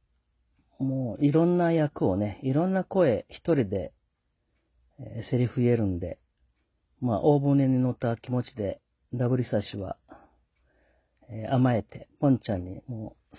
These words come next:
すべて託してというか、もう、ポンちゃんに頼りっきりで、第五話まで無事に完結したわけですけど、第一話は本当に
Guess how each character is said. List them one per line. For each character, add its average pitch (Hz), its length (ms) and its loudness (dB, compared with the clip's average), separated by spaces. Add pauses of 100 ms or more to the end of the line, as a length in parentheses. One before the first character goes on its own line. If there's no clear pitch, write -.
す 139 80 -2
べ 107 140 -2
て - 240 -16 (800)
託 - 280 -6
し - 140 -12
て 87 120 -14
と - 140 -16
い 101 100 -16
う 101 60 -18
か、 - 220 -20 (1900)
も 104 300 -10 (220)
う、 - 120 -20
ポ 139 120 0
ン 127 80 4
ち - 120 -4
ゃ 104 40 2
ん 104 40 2
に 107 80 -2
頼 131 240 0
り 147 100 4
っ 143 60 -4 (100)
き 147 100 -2
り 135 80 0
で、 120 280 -2 (180)
第 135 300 2
五 127 140 2
話 131 100 4
ま 120 160 0
で 92 220 -8 (520)
無 117 200 -4
事 117 160 -2
に 110 240 -2 (460)
完 127 200 -2
結 - 280 -10
し - 100 -10
た 123 100 -2
わ 120 120 0
け 113 100 -2
で 98 100 -6
す - 100 -16
け 95 120 -10
ど、 - 160 -8 (1600)
第 139 220 2
一 123 240 -4
話 107 160 0
は 92 260 -6 (720)
本 120 220 -6
当 104 260 -4
に 104 220 -6